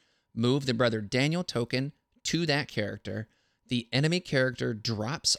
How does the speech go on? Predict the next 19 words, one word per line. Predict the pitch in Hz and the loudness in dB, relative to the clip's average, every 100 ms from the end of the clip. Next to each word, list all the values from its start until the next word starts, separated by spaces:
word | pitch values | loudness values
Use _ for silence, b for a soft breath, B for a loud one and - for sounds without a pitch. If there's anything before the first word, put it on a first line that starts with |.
| - | 2
all | 113 127 120 | 4 4 4
objective | 107 117 123 117 - | 0 -2 -2 -6 -2
tokens | 117 113 110 | -2 0 -2
it | 104 | -2
is | 107 | 0
holding. | - 196 202 120 113 - _ _ _ | 4 4 4 2 0 -4 _ _ _
While | 107 117 135 160 | 0 4 4 4
that | 156 123 | 2 0
character | - 202 156 - 135 127 | 0 0 0 0 0 0
has | - 147 156 | 0 2 2
the | 131 | 0
Brother | 135 123 117 | 2 2 2
Daniel | 131 165 131 | 0 0 0
token, | - 113 110 110 - b b | 2 0 0 -4 -4 b b
it | 120 - | -14 -12
cannot | - 165 156 143 135 - _ _ | -4 0 2 2 -2 -6 _ _
hold | - - 196 151 117 110 120 - _ _ _ _ 110 | -8 2 4 6 4 2 -2 -10 _ _ _ _ -6
objective | 104 113 95 - | -2 -2 -2 -8
tokens. | 58 - - - | -12 -12 -10 -10